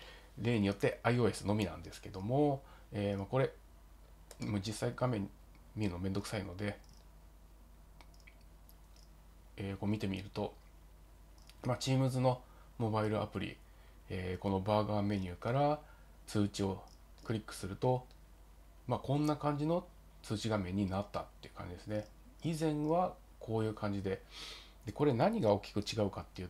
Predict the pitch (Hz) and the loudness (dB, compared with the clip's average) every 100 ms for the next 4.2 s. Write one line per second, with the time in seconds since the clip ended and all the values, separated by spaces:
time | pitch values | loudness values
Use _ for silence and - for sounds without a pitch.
0 | - 113 107 92 - - - - 202 190 | 0 6 6 6 -2 -18 -12 -4 0 2
1 | 110 95 92 101 101 95 104 107 92 90 | 0 -2 -6 -2 -2 2 8 8 8 2
2 | - - - - - 117 104 120 - 175 | -8 -20 -20 -20 -6 -4 -2 -2 2 0
3 | - - 104 - 170 180 - 170 160 151 | 0 -2 -2 2 2 2 2 4 4 2
4 | - 95 | 0 -6